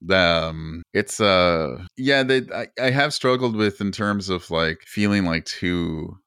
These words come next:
streams a week isn't enough. So,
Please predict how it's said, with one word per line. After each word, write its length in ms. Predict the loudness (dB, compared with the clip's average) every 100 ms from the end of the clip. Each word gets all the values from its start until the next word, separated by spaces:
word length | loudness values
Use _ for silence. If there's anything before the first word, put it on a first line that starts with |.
| -12
streams 440 | -8 -2 -2 -2
a 40 | -2
week 240 | -4 -2
isn't 200 | -6 -6
enough. 580 | -8 -6 -4 -2 -4 -10
So, 500 | -14 -6 -4 -4 -6